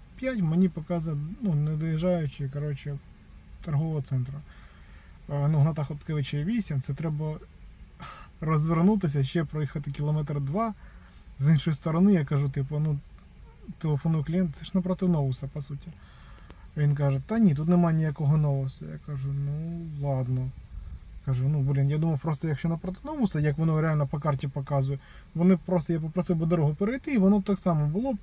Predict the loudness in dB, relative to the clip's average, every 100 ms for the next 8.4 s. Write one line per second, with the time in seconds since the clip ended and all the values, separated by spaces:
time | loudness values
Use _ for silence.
0 | -12 -20 -10 -2 -2 0 2 2 2 2
1 | 2 0 -2 -4 -4 -2 0 2 4 4
2 | 2 -2 -2 0 0 -2 -2 -4 -4 -12
3 | -20 -20 -16 -2 4 6 6 4 -2 -20
4 | -20 -14 0 2 2 0 -2 -4 -6 -4
5 | -4 -2 0 0 0 0 2 0 -2 -10
6 | -8 0 0 2 2 2 2 2 0 -2
7 | -4 -4 -4 -2 -2 -2 -2 2 2 2
8 | 0 -2 -4 -6